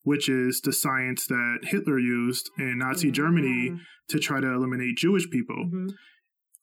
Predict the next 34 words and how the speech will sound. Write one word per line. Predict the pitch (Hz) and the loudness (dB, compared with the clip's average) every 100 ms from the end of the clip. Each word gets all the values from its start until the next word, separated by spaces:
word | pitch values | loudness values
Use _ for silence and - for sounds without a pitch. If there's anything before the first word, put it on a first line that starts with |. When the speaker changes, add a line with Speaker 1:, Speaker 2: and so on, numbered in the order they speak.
| _ | _
Speaker 1:
What's | 135 156 165 | 2 2 2
interesting, | 175 214 240 - 147 127 120 113 - _ _ _ | 2 4 4 2 0 0 -4 -6 -16 _ _ _
and | 151 139 127 123 127 | -2 0 0 -2 -4
both | 131 151 147 | 0 0 2
disgusting, | 135 - 165 170 143 123 131 | -2 0 0 0 0 -2 -2
is | 123 | -2
that | 135 127 120 - _ _ _ _ _ _ | -2 0 -2 -6 _ _ _ _ _ _
out | 151 160 | 0 2
of | 160 | 2
the | - | 2
thirty-two | 156 165 175 185 | 2 2 2 2
states, | 170 131 147 160 | 0 0 0 0
with | 147 120 - | -2 -2 -4
Virginia | 127 139 135 | -2 0 0
being | 123 131 120 | 0 -2 -2
the | |
first, | - 147 131 117 - - - | -2 -2 0 -2 -4 -6 -8
but | 208 131 127 | -4 -2 -2
Speaker 2:
Mm-hmm. | 101 - | -4 -4
Speaker 1:
California | - 135 127 - 147 139 | -2 0 0 -2 0 0
being | 127 135 | 0 -2
the | 127 | -2
most | 123 117 | -2 -4
prominent | - 147 170 120 117 - - | 0 2 4 2 -2 -8 -4
in | 147 123 117 - | -2 -2 -4 -2
forcibly | 160 - - 135 135 | 0 0 0 2 2
sterilizing | - 139 127 127 123 117 123 120 120 - - | 0 -2 0 0 -2 -2 -2 -4 -6 -10 -2
individuals | 156 143 135 131 131 127 127 | 2 2 2 2 2 2 2
who | - 131 | 2 2
were | 120 117 110 107 _ | 2 0 -4 -6 _
feeble-minded, | - - 147 135 123 123 123 120 120 117 | -6 0 2 2 0 -2 -2 -2 -4 -4
quote | - 120 | -2 -2
Speaker 2:
Mm-hmm. | - | -2
Speaker 1:
unquote, | - 123 117 117 | -2 -2 -2 -2